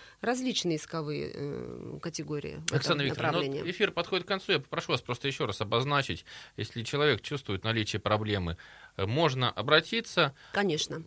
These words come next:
Speaker 2: э, в ближайший орган прокуратуры. Но если другие органы, допустим, уже,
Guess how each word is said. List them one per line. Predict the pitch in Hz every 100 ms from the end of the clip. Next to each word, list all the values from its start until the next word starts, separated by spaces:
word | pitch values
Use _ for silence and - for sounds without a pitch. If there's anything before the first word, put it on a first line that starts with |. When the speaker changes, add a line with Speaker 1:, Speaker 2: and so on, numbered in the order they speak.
| -
Speaker 2:
э, | 80 80
в | 85 107
ближайший | 147 180 185 135 143
орган | 131 123
прокуратуры. | 117 - 120 117 113
Но | 180
если | 175 131
другие | 156 156 139
органы, | 127 98 101 95
допустим, | 95 104 - 104
уже, | 98 98